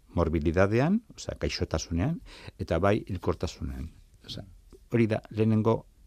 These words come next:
arazoa. Gero, badaude, eh, beste, beste baz-, ba-, beste batzuk ere, ingurumena, eta bizitza modua,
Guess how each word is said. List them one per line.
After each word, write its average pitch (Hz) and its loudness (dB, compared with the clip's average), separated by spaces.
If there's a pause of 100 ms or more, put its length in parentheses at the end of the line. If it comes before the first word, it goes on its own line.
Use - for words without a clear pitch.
(100)
arazoa. - -6 (800)
Gero, 156 10 (200)
badaude, 107 8
eh, 82 2
beste, 80 2
beste 78 0
baz-, 76 -2
ba-, 85 2
beste 78 -2
batzuk 73 -2
ere, 98 8
ingurumena, 87 4 (1200)
eta 80 4 (760)
bizitza 110 -2
modua, 87 4